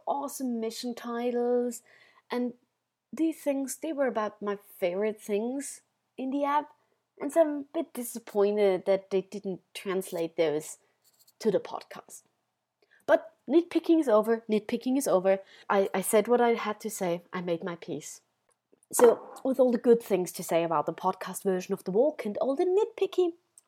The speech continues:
the question is, does it work as a podcast?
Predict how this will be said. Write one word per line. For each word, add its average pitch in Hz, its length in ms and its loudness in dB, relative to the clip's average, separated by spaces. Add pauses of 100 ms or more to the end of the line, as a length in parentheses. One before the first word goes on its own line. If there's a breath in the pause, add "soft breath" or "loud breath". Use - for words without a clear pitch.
(180)
the - 80 -4
question - 560 -4
is, 294 320 -2 (1000)
does 330 220 2
it 226 80 -2
work 190 320 0 (540)
as 214 160 -2
a 185 40 -6
podcast? - 580 -8